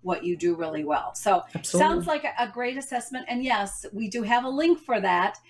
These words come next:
Speaker 1: So
Speaker 2: Yes.
Speaker 1: they'll be able to get that in just a moment. But you gotta hang around, you guys, because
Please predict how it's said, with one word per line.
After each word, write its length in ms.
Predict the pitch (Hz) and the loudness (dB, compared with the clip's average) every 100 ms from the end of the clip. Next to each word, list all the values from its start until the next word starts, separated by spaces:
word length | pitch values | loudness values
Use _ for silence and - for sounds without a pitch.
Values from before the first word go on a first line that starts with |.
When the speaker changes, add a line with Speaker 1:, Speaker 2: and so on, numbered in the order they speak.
| - - | -20 -18
Speaker 1:
So 200 | - 214 | -4 0
Speaker 2:
Yes. 100 | 196 | 0
Speaker 1:
they'll 160 | 196 208 | 0 -2
be 80 | 254 | -2
able 140 | 233 | -2
to 80 | 233 | 0
get 200 | 262 262 | -2 2
that 160 | 240 | 0
in 60 | 202 | 0
just 180 | 208 247 | -6 -4
a 20 | |
moment. 180 | 254 220 | -4 0
But 80 | 285 | 4
you 140 | 571 | 6
gotta 100 | 554 | 4
hang 240 | 330 311 294 | 2 2 2
around, 380 | 294 349 294 247 | 4 2 2 0
you 80 | |
guys, 340 | 214 202 381 - | 2 4 2 0
because 340 | - 285 277 | -4 -2 -4